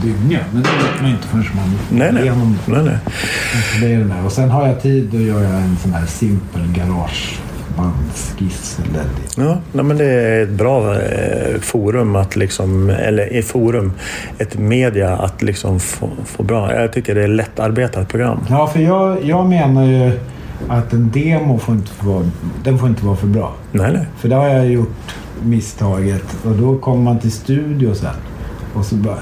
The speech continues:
Speaker 1: "Nej, men det låter inte som demo."
Speaker 2: Nej.
Speaker 1: Så ska man försöka hitta den spontaniteten som man gjorde. Så att det är bä-, bättre ifall demon låter ganska kast.
Speaker 2: Mm.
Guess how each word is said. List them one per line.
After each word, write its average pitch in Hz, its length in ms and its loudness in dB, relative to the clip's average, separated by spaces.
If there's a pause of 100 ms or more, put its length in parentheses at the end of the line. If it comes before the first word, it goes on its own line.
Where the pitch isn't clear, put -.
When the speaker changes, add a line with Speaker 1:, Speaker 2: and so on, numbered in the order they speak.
Speaker 1:
"Nej, 143 200 2
men 147 100 0
det 147 60 2 (100)
låter 147 280 0
inte 131 160 0
som 131 220 2
demo." 139 360 2 (260)
Speaker 2:
Nej. 101 360 2
Speaker 1:
Så 113 160 -2
ska - 220 -2
man 117 140 4
försöka 110 440 0 (480)
hitta - 500 -2
den 98 460 2 (300)
spontaniteten 107 1300 0
som 104 120 0
man 104 120 2
gjorde. 98 200 2 (100)
Så - 120 -2
att 104 120 -2
det 131 60 2
är 120 40 2
bä-, 139 300 0
bättre 175 360 0
ifall 127 240 0
demon 156 420 2
låter 104 440 0 (920)
ganska 101 280 -2
kast. - 560 -6
Speaker 2:
Mm. 85 120 0